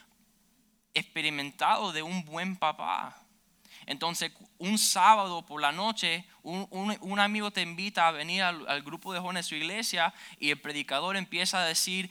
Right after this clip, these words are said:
"Mira, el Señor tiene grandes planes para ti, Él es como un Dios, Él te a-, Él, Él, Él, el Dios es como un papá que te ama y tiene todas estas cosas para ti". Y en su corazón y su mente,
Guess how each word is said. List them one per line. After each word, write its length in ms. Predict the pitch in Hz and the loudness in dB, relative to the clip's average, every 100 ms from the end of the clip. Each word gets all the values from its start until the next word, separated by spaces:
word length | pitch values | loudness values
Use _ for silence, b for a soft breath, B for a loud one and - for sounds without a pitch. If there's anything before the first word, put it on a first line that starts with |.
| B | B
"Mira, 280 | 165 226 220 | 0 4 6
el 60 | 185 | 6
Señor 380 | 175 185 208 208 | 2 2 0 0
tiene 220 | 208 180 | 2 4
grandes 280 | 185 185 - | 4 2 0
planes 320 | 196 202 190 | 2 4 4
para 280 | 170 160 - | 4 4 2
ti, 300 | 214 220 185 | 0 0 2
Él 140 | 170 | 0
es 80 | 180 | 0
como 260 | 190 185 170 | -2 -4 -6
un 160 | 160 | -8
Dios, 400 | 143 180 208 196 | -6 -4 -2 0
Él 140 | 170 - | -2 -2
te 160 | 139 | 0
a-, 220 | 120 175 | 4 4
Él, 180 | 143 156 | 4 2
Él, 200 | 147 180 - | 2 0 0
Él, 140 | 170 143 | -2 -2
el 160 | 135 | -6
Dios 280 | 143 180 196 | -8 -4 -2
es 80 | 190 | -4
como 240 | 185 175 | -6 -6
un 80 | 180 | -6
papá 420 | 175 151 160 180 | 2 4 6 6
que 120 | 185 170 | 6 2
te 200 | 143 147 | 2 4
ama 460 | 180 202 202 196 | 6 6 4 4
y 80 | 170 | 2
tiene 260 | 151 170 180 | -4 -6 -6
todas 160 | 170 | -6
estas 180 | 175 156 | -6 -6
cosas 260 | - 180 180 | -8 -6 -2
para 240 | 151 160 | 0 0
ti". 240 | 208 214 214 B B B | 2 -2 -2 B B B
Y 180 | 160 160 | -4 -2
en 100 | 160 | -2
su 120 | 165 | -6
corazón 440 | 165 151 151 208 | -2 0 0 0
y 20 | 220 | -4
su 140 | 190 | -4
mente, 480 | 202 277 - 190 | -6 -6 -2 -2